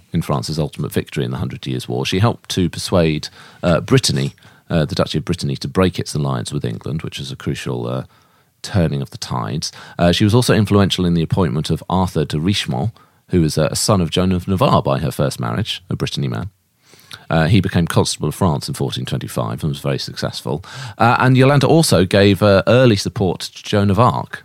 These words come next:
at a time when, uh, understandably, others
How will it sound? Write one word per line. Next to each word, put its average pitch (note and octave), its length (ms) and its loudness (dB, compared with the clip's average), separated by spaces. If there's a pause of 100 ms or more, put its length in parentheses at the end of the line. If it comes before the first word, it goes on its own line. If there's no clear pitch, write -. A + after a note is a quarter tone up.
at D#2 100 -4
a F2 40 0
time D#2+ 340 0
when, D2 240 -4
uh, D2 180 -4 (320)
understandably, E2+ 760 0
others D2+ 440 -2